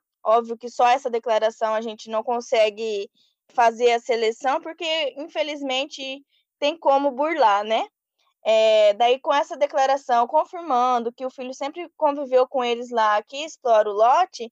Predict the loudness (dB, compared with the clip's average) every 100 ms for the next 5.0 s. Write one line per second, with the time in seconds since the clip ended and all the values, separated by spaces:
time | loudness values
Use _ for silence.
0 | _ -6 0 4 4 4 4 2 -2 -6
1 | -8 -4 -4 -4 _ _ _ _ _ _
2 | _ _ _ -2 0 0 0 0 0 0
3 | 0 0 -8 -6 -6 -6 -8 -8 -6 -6
4 | -2 -2 -2 -6 -2 0 0 0 0 0